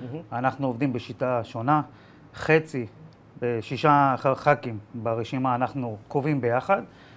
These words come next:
Speaker 2: וכל השישה הם חופשיים. לצורך העניין יש לנו בלוק של שישה. אה, אני יכול להגיד לך שבבלוק שלנו נמצא חבר הכנסת, אה, אלי, אה, אלי כהן, אה, אה, קרן ברק לצורך העניין.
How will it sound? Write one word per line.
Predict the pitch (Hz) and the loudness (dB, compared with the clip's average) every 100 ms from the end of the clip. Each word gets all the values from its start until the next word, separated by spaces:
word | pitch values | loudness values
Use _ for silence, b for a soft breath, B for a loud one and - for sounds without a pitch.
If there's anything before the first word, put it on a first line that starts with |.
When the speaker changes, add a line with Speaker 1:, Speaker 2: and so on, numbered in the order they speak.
| B 120 | B -8
Speaker 2:
וכל | - 170 | 0 2
השישה | 170 160 151 180 170 156 - | 2 -2 0 2 2 -2 -6
הם | 143 139 | -4 -4
חופשיים. | - - 135 120 110 - - | -6 -8 -4 -4 -6 -12 -12
לצורך | 127 165 | -2 2
העניין | 156 151 | 4 2
יש | 143 143 | 0 -2
לנו | 135 | -4
בלוק | 117 147 143 | 0 0 0
של | - | -2
שישה. | 117 117 - 208 - B B B B B - | -8 -8 -6 -6 -8 B B B B B -8
אה, | 123 | -4
אני | 135 | 2
יכול | 143 | 4
להגיד | 131 135 | 4 2
לך | 135 123 | 0 -2
שבבלוק | 127 120 127 131 | -2 -2 -2 -2
שלנו | 127 123 120 | -2 -2 -4
נמצא | 120 113 120 | -6 -4 -6
חבר | 113 117 117 | -4 -4 -4
הכנסת, | 110 123 107 107 - | -6 -8 -8 -10 -8
אה, | 117 107 104 117 | -6 -6 -6 -6
אלי, | 117 107 107 101 98 B B B | -4 -4 -6 -8 -12 B B B
אה, | 120 | -6
אלי | 110 | -6
כהן, | 104 165 160 110 B B B - | 0 2 2 -4 B B B -8
אה, | 117 110 110 107 110 107 - | -6 -4 -4 -4 -6 -10 -14
אה, | 110 | -6
קרן | 135 127 117 | -2 0 0
ברק | 110 135 165 | 2 2 2
לצורך | 160 160 139 | 0 -2 0
העניין. | 139 139 135 | 0 0 -2